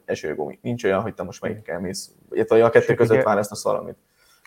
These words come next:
Speaker 2: Ezt a gumimelegítést meg különösen megszenvedte a Ferrari, ugye miután ők is felrakták a
Speaker 1: Fú,
Speaker 2: slick gumit,
Speaker 1: nagyon.
Speaker 2: a,
Speaker 1: Igen.
Speaker 2: tehát szerintem egy fél óráig, eh, értelmezhetetlen volt a tempójuk, és ugye körhátrányba
Speaker 1: Igen.
Speaker 2: is kerültek.
Speaker 1: Így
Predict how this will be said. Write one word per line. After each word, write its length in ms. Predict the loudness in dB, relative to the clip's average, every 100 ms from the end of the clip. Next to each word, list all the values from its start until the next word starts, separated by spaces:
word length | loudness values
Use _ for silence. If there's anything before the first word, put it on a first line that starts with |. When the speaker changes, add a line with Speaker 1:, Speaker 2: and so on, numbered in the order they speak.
| _ _ -16
Speaker 2:
Ezt 260 | -12 -2
a 120 | -2
gumimelegítést 760 | 0 0 0 2 0 -2 -6 -6
meg 120 | -8
különösen 460 | -6 -4 -4 -6 -6
megszenvedte 600 | -6 -6 -6 -4 -4 -4
a 60 |
Ferrari, 640 | -4 -4 -4 -4 -6 -8 -10
ugye 220 | -8 -6
miután 400 | -4 -4 -2 -2
ők 200 | -2 -6
is 160 | -10 -8
felrakták 600 | 0 0 0 -2 -4 -4
a 40 |
Speaker 1:
Fú, 120 | -4 -2
Speaker 2:
slick 140 | -2
gumit, 180 | -2 -4
Speaker 1:
nagyon. 280 | -4 -8 -18 _ _ _
Speaker 2:
a, 120 | -6
Speaker 1:
Igen. 200 | -4 -2
Speaker 2:
tehát 140 | -2 -4
szerintem 320 | -6 -4 -4
egy 100 | -4
fél 320 | 0 2 2
óráig, 540 | 0 -2 -2 -2 -8 _ _
eh, 180 | -8 -6 -2
értelmezhetetlen 920 | -4 -4 -8 -8 -8 -8 -8 -6 -6
volt 180 | -6 -6
a 40 |
tempójuk, 460 | -4 -4 -2 -4 -4
és 100 | -2
ugye 180 | 0
körhátrányba 760 | 4 4 4 -2 -4 -6 -6 -6
Speaker 1:
Igen. 40 |
Speaker 2:
is 140 | -6 -6
kerültek. 560 | -6 -6 -12 -14 -16
Speaker 1:
Így 60 | _